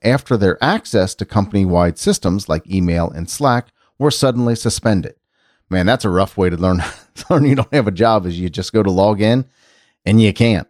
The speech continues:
right? Oh boy. The request for employees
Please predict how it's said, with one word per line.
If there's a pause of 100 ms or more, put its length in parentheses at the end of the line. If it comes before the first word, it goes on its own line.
(120)
right? (880)
Oh
boy. (160)
The
request
for
employees